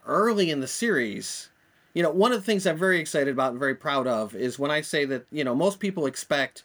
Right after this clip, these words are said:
when I say that, uh, Faerie is attempting to invade England, that, uh, that they won't succeed. And of course, Faerie invade and take over England very early in the series,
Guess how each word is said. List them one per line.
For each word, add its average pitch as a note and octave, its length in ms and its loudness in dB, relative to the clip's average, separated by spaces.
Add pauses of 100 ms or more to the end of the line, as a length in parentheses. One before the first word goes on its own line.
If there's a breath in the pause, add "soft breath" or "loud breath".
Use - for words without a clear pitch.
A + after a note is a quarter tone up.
(320 soft breath)
when C3+ 120 0
I C3 100 2
say C3+ 260 0
that, B2+ 300 -2
uh, A#2 380 0
Faerie F3 400 0
is C#3 120 0
attempting C3+ 520 -4
to C#3+ 160 0
invade A#2+ 580 -2 (880)
England, D3 560 0 (320)
that, B2+ 460 -2
uh, B2 340 -2
that C3+ 220 -4
they C#3 80 0
won't D3 260 -2
succeed. - 520 -6 (720 loud breath)
And D3 160 0
of C#3 80 -6
course, D3+ 400 0 (260)
Faerie F3+ 520 2 (680)
invade G#3+ 520 4
and F#3 160 2
take G#3 220 4
over F3 200 2
England D#3 440 2
very E3+ 280 2
early E3+ 300 2
in B2+ 80 -2
the A#2+ 60 -6
series, C#3 500 -2